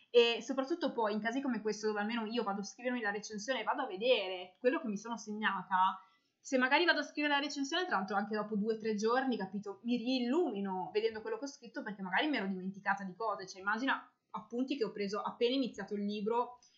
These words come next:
ho finito il libro dopo una settimana dopo, non mi ricordo tutti i collegamenti magari che ho riscontrato appena iniziato, no?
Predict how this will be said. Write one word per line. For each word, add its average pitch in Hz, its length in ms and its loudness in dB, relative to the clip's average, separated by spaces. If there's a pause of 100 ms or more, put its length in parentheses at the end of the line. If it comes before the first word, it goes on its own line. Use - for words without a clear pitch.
(180)
ho 233 120 -2
finito 233 280 -2
il 226 60 2
libro 226 200 0
dopo 240 200 -2
una 208 100 -2
settimana 196 500 -4
dopo, 185 320 -4
non 190 100 -4
mi 202 80 0
ricordo 202 500 -2
tutti 202 260 -14
i 202 60 -10
collegamenti 208 640 -6
magari 208 300 -6
che 220 100 -6
ho 196 40 -4
riscontrato 202 640 -6
appena 190 220 -10
iniziato, 196 600 -6
no? 214 280 -6